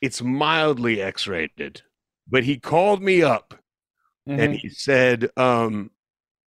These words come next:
Speaker 1: he said, "Hey, buddy, I got this one thing. I got this thing for you." He says, "You go, you gotta read this." And it was actually for the part that I think Woody Harrelson ended up playing. So he obviously,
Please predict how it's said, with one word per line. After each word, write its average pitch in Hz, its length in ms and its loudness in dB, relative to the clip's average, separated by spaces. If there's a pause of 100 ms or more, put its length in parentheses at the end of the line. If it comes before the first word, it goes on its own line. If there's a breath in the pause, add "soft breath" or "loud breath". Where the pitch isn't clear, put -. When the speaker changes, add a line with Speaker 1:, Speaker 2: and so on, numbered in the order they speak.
(180)
Speaker 1:
he 107 100 -6
said, 117 260 -2
"Hey, 117 120 -6
buddy, 127 400 -2
I 90 100 -4
got 90 240 -4 (160)
this 98 180 -4
one 104 260 -6
thing. 117 420 -6 (120)
I - 80 -12
got 95 220 -6
this - 160 -8
thing 127 240 -2
for - 80 -14
you." 80 320 -8 (380 soft breath)
He 107 120 -2
says, 101 280 -6
"You 98 60 -8
go, 92 260 -6
you 101 160 -8
gotta 101 160 -6
read 127 320 2
this." 92 240 -2 (240 soft breath)
And 135 120 2
it 143 60 -2
was 139 180 -2
actually 196 520 -2
for 147 240 0
the 131 100 -2
part 156 480 0 (320)
that 117 160 -2
I 110 40 -6
think 139 220 -6
Woody 139 380 0
Harrelson 127 680 -2
ended 123 260 0
up 110 120 -2
playing. 113 360 0
So 101 400 -2 (140)
he 107 140 -2
obviously, 98 500 -2